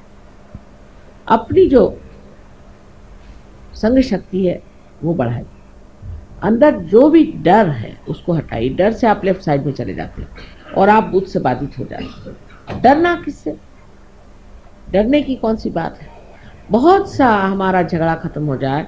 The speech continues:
अगर हम किसी से डरे, आपस का झगड़ा खत्म हो जाए अगर हम उस आदमी से न डरें। हमें ये डर लगा रहता है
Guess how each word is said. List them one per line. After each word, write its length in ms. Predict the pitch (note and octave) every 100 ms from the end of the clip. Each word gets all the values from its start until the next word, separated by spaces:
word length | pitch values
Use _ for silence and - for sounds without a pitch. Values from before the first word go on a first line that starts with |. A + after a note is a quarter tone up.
| - - -
अगर 180 | E3 F#3
हम 280 | E3+ E3+
किसी 300 | F3 D3+ -
से 140 | D#3 D3
डरे, 320 | - - C#2+ - - - - - - A#3 - - - E3+ - - - - - - - - - - - - - - - - - - - - -
आपस 360 | A#3 B3+ E4+
का 120 | - B3+
झगड़ा 300 | A3 G3 F3+
खत्म 320 | F3 - D#3
हो 120 | C#3
जाए 240 | D3 E3+
अगर 200 | F3+ E3
हम 280 | E3+ E3+ F3+ - - - - - - - - - - - - -
उस 160 | F3 -
आदमी 300 | D3 - D#3
से 160 | D3 C3+
न 60 |
डरें। 400 | B2+ - - - - - - -
हमें 180 | C#4+ C4
ये 140 | B3
डर 180 | A3 G#3+
लगा 260 | F#3 E3
रहता 260 | D#3 D3+ E3
है 100 | D#3+